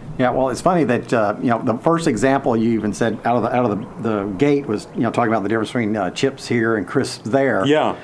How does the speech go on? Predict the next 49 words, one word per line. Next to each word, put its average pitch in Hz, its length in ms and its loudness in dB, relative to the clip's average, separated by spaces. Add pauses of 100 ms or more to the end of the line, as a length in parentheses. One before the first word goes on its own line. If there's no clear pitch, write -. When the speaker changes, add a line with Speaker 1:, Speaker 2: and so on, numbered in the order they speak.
(160)
Speaker 1:
And 123 300 2
I, 120 280 0
I - 20 2
sa-, 123 180 -4 (400)
I, - 80 -4
I 76 40 -6 (260)
was 143 120 0
thinking 196 220 4
about 123 180 2
this 110 120 -2
topic, 151 420 0
and 110 80 0
I 107 60 2
said, 123 180 -2
"I'm 120 160 2
definitely 170 320 2
gonna 123 140 2
go 110 120 0
back 123 280 0
to 113 60 0
this." 104 200 -2
And 127 160 0
we, 123 80 2
we 120 220 0
re-, 123 240 2
revisited 165 580 2
this 165 160 0
before, 165 240 0
and 143 80 2
we're 127 80 2
gonna 135 160 2
visit 120 240 0
it, 127 100 -2
I'm - 80 -2
sure, 127 200 0
nu-, 131 280 2
m-, 123 220 0
numerous 135 260 2
times. 123 300 0
But 120 140 -2
the 123 80 2
young 143 260 2
ones 101 320 0
was 107 140 -4
really 110 340 0
my 107 340 0 (840)
heavy 143 340 4
introduction 123 580 0
into 110 560 -2